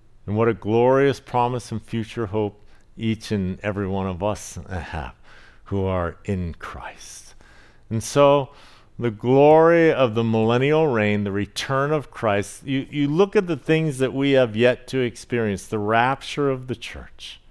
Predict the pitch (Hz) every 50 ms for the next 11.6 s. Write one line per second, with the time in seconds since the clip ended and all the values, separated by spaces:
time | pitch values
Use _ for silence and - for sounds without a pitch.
0 | - - - - - - - - - - - - 123 117 117 113 131 131 127 123
1 | 117 - - - 147 143 139 - - 151 143 127 - - 139 135 131 127 127 120
2 | 117 110 98 92 98 104 101 95 87 - 95 82 - - - - 78 64 62 -
3 | - - - - - - - - - - - - - 123 120 117 107 143 151 160
4 | 160 156 156 147 143 131 123 123 127 127 131 131 131 127 123 123 117 101 85 90
5 | 87 80 76 64 - - - - - - - _ - - 120 117 113 107 127 131
6 | 127 135 127 127 127 117 104 123 113 107 - - - 120 117 117 113 113 113 101
7 | - - - - - 82 69 65 - - - - - - - - _ _ - 120
8 | 117 117 107 104 92 - - - - - - - 131 127 123 117 107 95 92 -
9 | 101 107 117 127 135 143 147 151 151 143 123 110 101 95 92 87 82 80 78 -
10 | - - 107 98 - - - 135 139 143 139 - - - 135 127 110 - - 107
11 | 101 92 87 85 - - - - 101 101 92 85